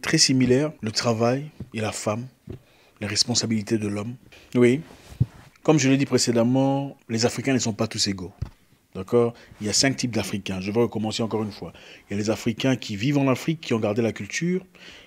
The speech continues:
Il y a les Africains qui sont partis en Europe et aux États-Unis, qui ont préservé la culture africaine. Il y a les Africains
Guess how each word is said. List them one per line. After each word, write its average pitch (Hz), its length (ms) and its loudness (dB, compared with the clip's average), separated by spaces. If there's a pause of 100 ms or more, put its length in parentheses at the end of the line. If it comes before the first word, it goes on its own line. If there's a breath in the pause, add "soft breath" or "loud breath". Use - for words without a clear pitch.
Il - 60 -8
y - 20 0
a 110 60 0
les 104 60 -2
Africains 110 420 -4
qui 110 120 -6
sont 110 180 4
partis 110 380 0
en 135 80 6
Europe 131 300 4
et 135 40 6
aux - 20 8
États-Unis, 120 680 2 (380 loud breath)
qui - 140 -8
ont 95 80 -2
préservé 113 380 0
la 107 100 2
culture 170 460 -4 (720)
africaine. 143 460 -10 (400 loud breath)
Il 101 40 -8
y - 20 -6
a 101 60 -6
les 107 100 -2
Africains 123 560 -2